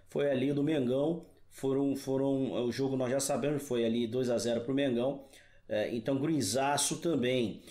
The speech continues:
Do Xangai foi aqui no, no nossa técnica do green garantido em cantos. E greenzaço também, quem aplicou o green garantido em cantos. Tá?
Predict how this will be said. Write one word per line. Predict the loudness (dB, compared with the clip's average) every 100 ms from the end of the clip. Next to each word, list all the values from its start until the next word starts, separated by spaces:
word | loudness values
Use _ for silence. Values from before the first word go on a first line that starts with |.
| -8
Do | -4
Xangai | 0 0 2 0 0
foi | 0 0
aqui | 0 -2
no, | 0 0 0
no | 0 0
nossa | 0 -2
técnica | -2 -2 -2 -4 -2
do | -2
green | -4 -2
garantido | 0 -2 -2 -2
em | -2
cantos. | 0 -2 -2 -6 -12 -20 -18 -4
E | -2
greenzaço | 0 0 2 0 2 0 0
também, | -2 0 0 0 -4 -16 -20 -6
quem | -2
aplicou | -2 -2 -2 -2
o | 0
green | 0
garantido | 0 0 0 0
em | 0
cantos. | 0 -2 -2 -6 -10 -16 -20 -20 -10
Tá? | -4 -4 -4